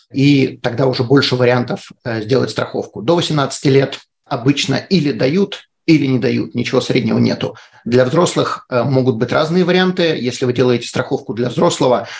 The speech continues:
то там могут быть, э, в страховке какие-то exclusions, могут быть, э, повышенная стоимость. У детей обычно такого нету. Или с-, обычная стоимость, или страховку не дают.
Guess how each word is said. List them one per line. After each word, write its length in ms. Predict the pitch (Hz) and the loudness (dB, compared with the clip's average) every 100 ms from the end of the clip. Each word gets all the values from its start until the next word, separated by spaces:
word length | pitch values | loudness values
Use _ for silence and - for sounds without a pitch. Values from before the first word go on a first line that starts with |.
| - | -8
то 80 | - | -6
там 200 | - 131 | -2 0
могут 320 | 123 120 113 | 0 -2 -4
быть, 260 | 107 113 123 | -6 -4 -4
э, 60 | |
в 60 | - | -2
страховке 460 | 123 - 139 - 117 | -4 0 -2 -2 -6
какие-то 300 | - - 120 | -4 0 0
exclusions, 680 | - - 190 180 160 139 - | 0 2 4 4 2 0 0
могут 300 | 131 120 110 | 0 0 0
быть, 320 | 123 120 - | 0 0 -2
э, 80 | - | -2
повышенная 540 | 131 123 120 123 123 | 0 0 0 2 2
стоимость. 580 | 123 196 185 156 - - | 2 2 2 2 -2 -6
У 80 | 151 | -6
детей 400 | 127 123 170 160 | -4 2 2 2
обычно 420 | 127 127 147 131 | -2 -2 -2 -2
такого 280 | 127 127 120 | -4 0 0
нету. 360 | 117 - 107 - | 0 -4 -12 -2
Или 300 | 147 135 117 | 0 2 0
с-, 280 | - - - | -4 -12 -12
обычная 560 | - 120 156 185 165 | -10 -2 0 0 -2
стоимость, 500 | 156 - 147 127 127 | -2 0 2 0 -2
или 160 | - 123 | -4 -6
страховку 460 | - - 120 - 107 | -4 -4 -4 -4 -4
не 80 | |
дают. 320 | 95 - - | -2 -2 -4